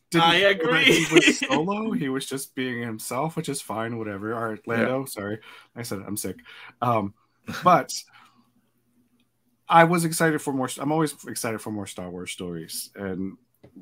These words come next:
Speaker 1: whether that's, they realize that, like, mm, a T V show is probably too much, a movie is probably better.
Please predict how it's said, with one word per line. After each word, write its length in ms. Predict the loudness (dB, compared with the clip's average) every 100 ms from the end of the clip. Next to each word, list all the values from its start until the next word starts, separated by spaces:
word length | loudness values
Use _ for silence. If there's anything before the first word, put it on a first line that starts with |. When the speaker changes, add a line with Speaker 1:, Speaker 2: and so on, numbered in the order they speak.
| -20 -14
Speaker 1:
whether 280 | 0 4 4
that's, 300 | 4 0 -4 -12 _ _ _
they 140 | -6 -4
realize 500 | 0 2 2 0 -2
that, 160 | -4
like, 240 | -4 -6 -8 -6
mm, 420 | -2 0 0 -4
a 60 |
T 160 | -4 -2
V 80 | -2
show 240 | 0 0
is 80 | 0
probably 260 | 0 -2 -2
too 160 | -4
much, 420 | -4 -4 -6 -10 -8
a 80 | -4
movie 260 | -4 -4
is 80 | -6
probably 260 | -4 -4 -4
better. 380 | -4 -4 -6